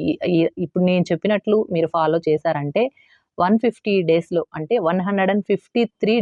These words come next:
డేస్‌లో మీరు టూ గ్రామ్స్ గోల్డ్ అయితే కొనుక్కోవచ్చండి. న్యూ ఇయర్‌కి ప్లాన్ చేద్దాము. ఇప్పటి వరకు టూ థౌజండ్ ట్వంటీ ఫోర్లో వన్ రూపీతో కూడా మేము ఇన్వెస్ట్ చేయలేకపోయాము. ఏమీ అసలు సేవింగ్స్ చేయలేకపోయాము. ఇప్పటి వరకు కూడా మిల్లీగ్రాముల్లో కూడా మేము గోల్డ్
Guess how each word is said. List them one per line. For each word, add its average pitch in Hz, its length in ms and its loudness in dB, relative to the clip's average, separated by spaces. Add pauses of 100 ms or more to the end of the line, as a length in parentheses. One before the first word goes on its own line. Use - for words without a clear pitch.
డేస్‌లో 170 420 -2
మీరు 165 200 -2 (460)
టూ 233 100 4 (180)
గ్రామ్స్ 185 320 2 (120)
గోల్డ్ 165 240 0
అయితే 180 240 -2
కొనుక్కోవచ్చండి. 156 640 -2 (180)
న్యూ 214 160 4 (100)
ఇయర్‌కి 196 360 0
ప్లాన్ 156 320 -4
చేద్దాము. 143 420 -6 (240)
ఇప్పటి 196 320 -2
వరకు 185 320 -2
టూ 180 160 2
థౌజండ్ 190 320 0
ట్వంటీ 165 400 0
ఫోర్లో 160 320 2 (540)
వన్ 185 160 2 (140)
రూపీతో 202 360 0 (100)
కూడా 190 140 2 (100)
మేము 175 220 0
ఇన్వెస్ట్ 170 300 -4
చేయలేకపోయాము. 165 680 0 (600)
ఏమీ 233 300 6
అసలు 180 260 -6
సేవింగ్స్ 175 360 -2
చేయలేకపోయాము. 165 680 -2 (220)
ఇప్పటి 240 340 -2
వరకు 190 300 -2
కూడా 208 140 2 (120)
మిల్లీగ్రాముల్లో 196 800 0
కూడా 190 220 0
మేము 170 200 -4
గోల్డ్ 175 220 2